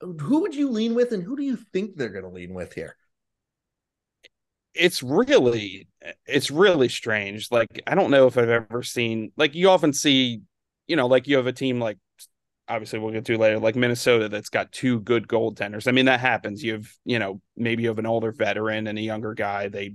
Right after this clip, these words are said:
Speaker 2: you know, kinda have a tandem thing going. But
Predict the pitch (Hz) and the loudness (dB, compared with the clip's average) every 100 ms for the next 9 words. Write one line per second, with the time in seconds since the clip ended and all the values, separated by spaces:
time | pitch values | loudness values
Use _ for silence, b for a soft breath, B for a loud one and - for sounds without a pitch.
0 | - - 107 98 _ _ - 120 104 101 | -14 -10 -10 -10 _ _ -4 -4 -2 -8
1 | 98 _ _ _ b b b b b b | -14 _ _ _ b b b b b b
2 | b b _ _ _ - 143 120 - 143 | b b _ _ _ 2 2 4 2 2
3 | 135 123 120 120 120 123 117 117 117 113 | 4 4 2 2 6 6 6 2 2 2